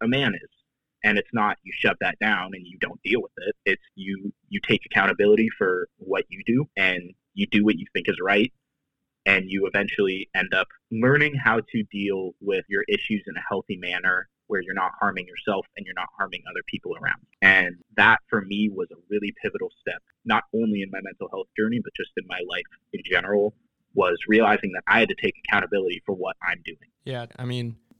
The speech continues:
Speaker 2: these last couple months sort of coming to terms with my whole drinking habits and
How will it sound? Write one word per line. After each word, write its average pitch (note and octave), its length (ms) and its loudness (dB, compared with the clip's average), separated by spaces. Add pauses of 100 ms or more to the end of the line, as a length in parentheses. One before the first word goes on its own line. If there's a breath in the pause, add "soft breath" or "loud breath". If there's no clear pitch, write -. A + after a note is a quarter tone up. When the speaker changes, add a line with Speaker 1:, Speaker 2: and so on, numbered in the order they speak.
Speaker 2:
these B2+ 160 0
last A#2+ 180 4
couple A#2+ 240 -4
months A2+ 300 -4
sort A#2 180 -4
of A2+ 80 -8
coming A2+ 220 -6
to G#2+ 60 -8
terms A2 360 -8
with G#2+ 300 -12
my A2+ 400 -8
whole B2 160 -4
drinking C3 400 -2
habits A#2 520 -4
and G2+ 240 -12